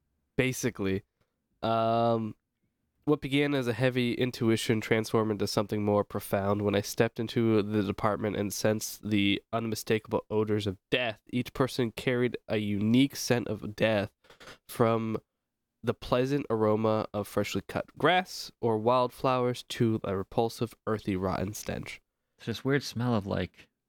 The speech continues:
Speaker 2: antiseptic and shit pants.
Speaker 1: Yeah. So she can, s-,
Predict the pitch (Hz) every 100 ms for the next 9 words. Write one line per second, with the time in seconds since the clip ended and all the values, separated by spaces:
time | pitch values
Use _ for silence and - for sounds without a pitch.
0 | _ _ _ _ _ _ _ _ - 127
1 | 117 - - 117 _ 120 - 87 82 80
2 | - _ - - 120 - 104 87 82 -
3 | - _ - 131 113 - - - - -
4 | 147 131 - - 185 - 196 151 -